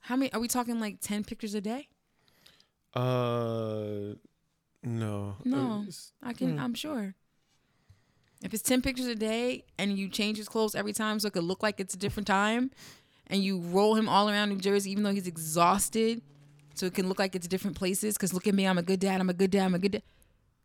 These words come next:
Speaker 1: Then, okay, there's
Speaker 2: Mm.
Speaker 1: probably some things going on there. And even that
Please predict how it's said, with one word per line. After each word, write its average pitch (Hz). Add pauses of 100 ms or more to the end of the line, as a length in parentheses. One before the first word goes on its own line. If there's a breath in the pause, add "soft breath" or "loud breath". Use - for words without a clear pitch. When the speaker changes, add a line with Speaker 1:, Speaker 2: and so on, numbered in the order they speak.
(140)
Speaker 1:
Then, 220 (240)
okay, 160 (200)
there's 123
Speaker 2:
Mm. 107
Speaker 1:
probably 170
some 170
things 165
going 165
on 160
there. 160
And 220
even 302
that 320